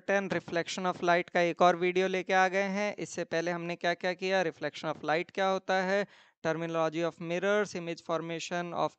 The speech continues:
concave and convex mirror, uses of concave and convex mirror and the mirror formula। और इस वीडियो में क्या करने वाले हैं, इसमें हम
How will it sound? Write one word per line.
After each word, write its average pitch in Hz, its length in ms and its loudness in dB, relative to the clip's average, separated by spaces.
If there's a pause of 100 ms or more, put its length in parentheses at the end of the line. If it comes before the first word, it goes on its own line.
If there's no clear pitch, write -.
concave 151 520 -4
and 147 140 -12
convex 160 420 -4
mirror, 202 380 -2 (380)
uses 160 420 -4
of - 160 -14
concave 156 460 -2
and 151 140 -10
convex 170 380 -4
mirror 196 300 -4 (140)
and 143 360 -8
the 131 180 -2
mirror 170 200 -2 (100)
formula। 208 440 2 (440)
और 143 280 0
इस - 280 -6
वीडियो 190 260 0
में 190 140 -6
क्या 185 140 0
करने 185 300 -2
वाले 185 280 0
हैं, 196 360 -4
इसमें 156 400 -8
हम 180 340 -2